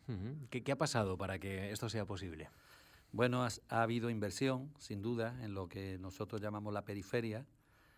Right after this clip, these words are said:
Speaker 2: Eh, ha ayudado también lo, los fondos,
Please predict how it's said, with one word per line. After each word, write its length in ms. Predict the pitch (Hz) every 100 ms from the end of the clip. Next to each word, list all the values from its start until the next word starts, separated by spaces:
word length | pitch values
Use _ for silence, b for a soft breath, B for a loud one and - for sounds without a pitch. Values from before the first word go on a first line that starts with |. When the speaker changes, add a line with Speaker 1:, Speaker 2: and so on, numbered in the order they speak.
| b _ -
Speaker 2:
Eh, 200 | 113 113
ha 80 | 143
ayudado 440 | 139 135 135 135 127
también 640 | 117 107 123 135 127 110
lo, 460 | 104 101 95 90 92 95
los 160 | 104 98
fondos, 680 | 113 110 110 107 98 95